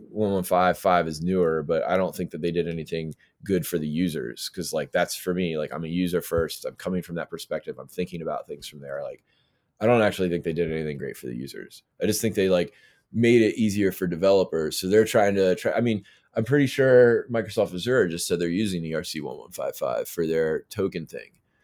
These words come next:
which I actually think that that's one case where maybe it's okay. Because, like, I don't really see those tokens as thing, like, maybe I'm wrong, but personally, I wouldn't wanna, like, go buy someone else's, like, badges they'd earned as a Azure developer. And, like,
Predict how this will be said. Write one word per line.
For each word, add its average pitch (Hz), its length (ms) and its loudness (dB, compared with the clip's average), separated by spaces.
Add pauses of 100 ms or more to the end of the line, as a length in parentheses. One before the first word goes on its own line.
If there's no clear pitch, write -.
(240)
which 156 180 4
I 180 80 8
actually 185 560 6
think 160 240 2
that 139 160 6
that's 135 500 0
one 127 320 2
case 123 400 -2
where 113 160 4
maybe 107 300 2
it's 104 140 -2
okay. 98 520 4 (320)
Because, 104 240 0
like, 101 260 4
I 135 60 4
don't 139 160 4
really 117 220 4
see 104 180 -2
those 95 160 0
tokens 95 420 -2
as 90 140 -6
thing, 90 260 -4
like, 87 200 -6 (120)
maybe 98 220 0
I'm 104 160 2
wrong, 85 320 0
but - 160 -6
personally, 107 540 2
I 92 140 2
wouldn't 92 340 -2
wanna, 87 200 -2
like, 76 200 -4
go 85 160 -2
buy 78 240 -2
someone 82 340 -6
else's, 82 420 -4
like, 76 200 -6
badges 78 460 -4
they'd 85 200 -2
earned 82 380 -6
as 76 120 -10
a 73 200 -6 (100)
Azure 78 300 -8
developer. 92 600 0 (400)
And, 101 160 -2
like, 95 440 2